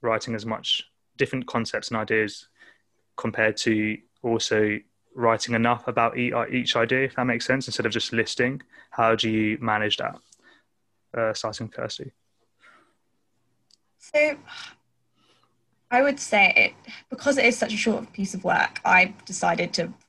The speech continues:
Speaker 2: focus on one broad topic, which at, well, at the time it was just after the, the European referendum in the U K. So I focused on that as my centerpiece and wove the rest of my statement around it.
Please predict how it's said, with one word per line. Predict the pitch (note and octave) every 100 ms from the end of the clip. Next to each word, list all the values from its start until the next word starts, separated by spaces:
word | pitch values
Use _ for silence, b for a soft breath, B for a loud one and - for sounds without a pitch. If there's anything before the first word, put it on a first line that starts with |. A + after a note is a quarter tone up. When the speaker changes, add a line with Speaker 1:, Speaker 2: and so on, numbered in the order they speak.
| -
Speaker 2:
focus | E3+ F3 E3+
on | F3+ F3
one | F3 E3+ E3+ F#3 - _ _ _ _
broad | G3+ G3 F#3
topic, | - F#3+ - - -
which | - - -
at, | F#3
well, | G#3 F3+
at | -
the | F#3+
time | G3+ F3+ F3
it | -
was | F3+ F3 -
just | - F3 F3+ F#3
after | F3+ - G3
the, | F3 - F3+ -
the | F3+ - D#3+ - _ -
European | G3 F#3+ F#3+ F#3+ F3
referendum | F3+ F3 F#3+ E3+ F3 F#3 G3+ - _ _ -
in | F#3
the |
U | F3+
K. | F#3+ -
So | F3+ F3+
I |
focused | F#3 G3+ G#3
on | F3+ F#3
that | G3
as | -
my | F#3+
centerpiece | F#3+ F3+ F#3 G3 F3 G3 -
and | F#3+ F3 -
wove | G3+ F#3 F3+
the | F3+
rest | F#3 F3 -
of | F#3
my | - -
statement | - - - -
around | G#2+ F#2+ G2
it. | -